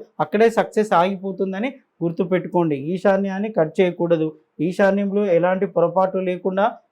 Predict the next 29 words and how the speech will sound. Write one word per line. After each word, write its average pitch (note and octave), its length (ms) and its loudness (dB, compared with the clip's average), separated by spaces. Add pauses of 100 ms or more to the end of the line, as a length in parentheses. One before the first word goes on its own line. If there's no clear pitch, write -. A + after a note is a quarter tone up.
మీరు E3+ 220 -2
చూసుకోవడం G3 540 2
వలన F#3 240 0 (360)
ఆశించిన G3+ 580 2
ఫలితాలు F3+ 500 2
వస్తాయి. G3+ 340 2 (260)
సక్సెస్ A3 520 0
రేటు G3+ 280 4
రోజు F#3+ 360 2
రోజుకు F#3+ 460 -2 (360)
పెరుగుతూ F3+ 480 4
ఉంటుంది. E3 480 2 (440)
ఈ - 100 2
వీడియో F#3 300 0
మీకు F3 220 -4
నచ్చితే F3+ 440 0 (480)
లైక్ D#3+ 220 2
చేయండి, F3+ 420 0 (400)
మీ D#3 100 -2
బంధుమిత్రులకు E3+ 760 -2
షేర్ D#3+ 360 0
చేయండి, F3+ 420 0 (420)
దీన్ని D#3+ 200 0
సబ్స్క్రైబ్ E3 520 0
చేసుకోండి, F3 500 -4 (180)
పక్కన E3+ 280 -2
ఉన్న F3 200 -2
గంట D3+ 280 -2
బెల్, E3 260 0